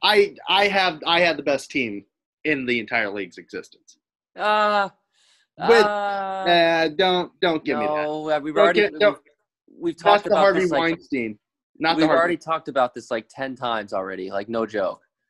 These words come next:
Speaker 2: It's between your team last year and my twenty sixteen championship team, where I
Speaker 1: Don't,
Speaker 2: had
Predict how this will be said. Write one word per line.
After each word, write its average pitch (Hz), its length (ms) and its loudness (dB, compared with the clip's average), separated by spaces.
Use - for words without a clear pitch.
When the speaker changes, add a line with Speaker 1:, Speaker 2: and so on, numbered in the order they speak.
Speaker 2:
It's - 180 -2
between 131 380 -2
your 131 180 2
team 165 300 -4
last 135 360 0
year 127 220 -2
and 120 80 -8
my 113 140 0
twenty 127 340 -6
sixteen 117 720 -6
championship 107 640 -4
team, - 240 -20
where 117 120 6
I 120 120 6
Speaker 1:
Don't, 117 100 2
Speaker 2:
had 117 240 -2